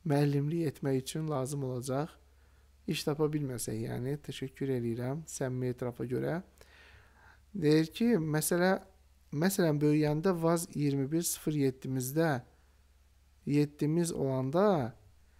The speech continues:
rezin borular əriyə bilər. Ona görə də hansı bir yerin, nə? Bir dəqiqə, bir dəqiqə. Bu, bu cavabı bir də oxuyum. Deyir,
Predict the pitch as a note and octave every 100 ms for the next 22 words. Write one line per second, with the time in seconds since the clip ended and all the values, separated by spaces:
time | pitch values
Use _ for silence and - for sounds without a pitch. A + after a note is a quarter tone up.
0 | - - - C#3+ D#3 D#3 G3 G#3 F3+ D3
1 | C#3 D3+ F3+ F3 D3+ - D3+ C#3 D3+ D3+
2 | C3+ D#3 F3+ C#3 A#2 D3 D3+ F3 D#3 C#3+
3 | C#3 B2 C3 C3 - - G3+ G3+ G3 _
4 | _ _ _ _ _ _ _ _ _ _
5 | _ _ F3 E3 D3 C3+ D3+ E3+ E3 _
6 | _ _ _ _ _ _ _ _ _ -
7 | D#3+ G3+ D#4+ - - A3+ F#3+ C#3+ C#3 C#3+
8 | D3 C3 C3 - A3+ - - G3+ F#3+ F3+
9 | F3 E3 C3+ - B2 B2+ - - - -
10 | - G#3+